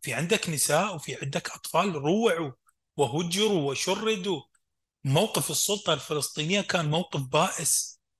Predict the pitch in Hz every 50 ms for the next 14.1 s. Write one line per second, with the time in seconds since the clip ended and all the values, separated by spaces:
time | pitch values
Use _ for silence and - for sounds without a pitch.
0 | _ _ _ _ _ _ _ _ _ _ _ _ _ _ _ _ _ _ _ _
1 | _ _ - 147 139 165 214 240 220 196 - 214 202 196 180 156 135 131 - -
2 | 160 165 160 151 - - 160 147 147 156 170 196 220 220 196 - - - - -
3 | - _ _ _ - 151 143 147 143 135 139 139 135 - - 160 190 226 226 -
4 | - 165 147 139 139 135 135 135 131 131 135 - - - 139 - - 185 208 214
5 | - - 175 165 143 - - 170 180 196 202 - 185 151 147 180 180 185 185 175
6 | 151 135 170 214 226 175 160 - - _ _ _ _ _ _ _ _ _ _ _
7 | _ _ _ _ _ _ _ _ _ _ _ _ _ _ _ _ _ _ _ _
8 | _ _ _ _ _ - _ _ 139 135 131 127 127 123 123 123 123 127 147 156
9 | 143 127 127 131 120 139 151 190 226 226 202 185 180 - - 151 139 131 127 139
10 | 143 147 143 143 143 139 131 - - - - - - - - - _ _ - -
11 | 143 139 131 127 123 123 120 120 - - - 160 202 202 202 185 151 139 143 170
12 | - 156 143 127 - 147 - - 156 180 208 202 175 151 - - - 170 175 160
13 | 143 135 135 135 131 131 135 135 139 165 180 180 160 143 139 139 143 - - -
14 | -